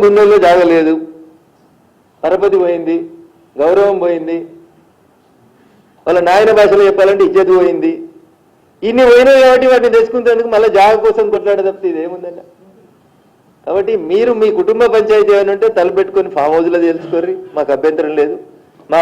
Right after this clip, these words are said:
పార్టీ పేరు తీయనంతసేపు, మా గురించి మాట్లాడనంతసేపు మేము ఎవరిని ఏమను. భారతీయ జనతా పార్టీని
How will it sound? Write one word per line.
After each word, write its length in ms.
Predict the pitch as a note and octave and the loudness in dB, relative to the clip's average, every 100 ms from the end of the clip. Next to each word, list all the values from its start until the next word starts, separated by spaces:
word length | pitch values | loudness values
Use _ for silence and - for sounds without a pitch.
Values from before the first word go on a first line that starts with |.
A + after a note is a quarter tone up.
| E3 | 2
పార్టీ 240 | E3+ E3+ F#3 | 0 0 0
పేరు 160 | F#3 - | 2 0
తీయనంతసేపు, 720 | D#3 E3 E3+ E3 D#3 D#3+ D#3 D#3+ - _ _ _ - | 0 0 -2 -4 -6 -6 -8 -14 -20 _ _ _ -2
మా 80 | D#3 D#3 | 0 2
గురించి 260 | F3 F3+ F#3 C#3 | -2 0 0 0
మాట్లాడనంతసేపు 920 | D#3 F3 D#3+ D#3 D3+ D#3 D#3+ D3+ D#3+ E3+ - _ _ - | 0 0 0 -2 -4 -4 -4 -6 -8 -16 -20 _ _ -6
మేము 140 | E3 D3+ | -2 0
ఎవరిని 280 | F#3 G3 F#3+ C#3+ | 0 2 0 0
ఏమను. 260 | C3 - - - _ _ _ _ _ C#3 | -2 -6 -16 -20 _ _ _ _ _ 0
భారతీయ 380 | E3+ F#3+ G3 F#3 | 2 2 2 2
జనతా 220 | F3+ F3+ E3+ | 2 0 0
పార్టీని 260 | E3+ E3+ | 0 -2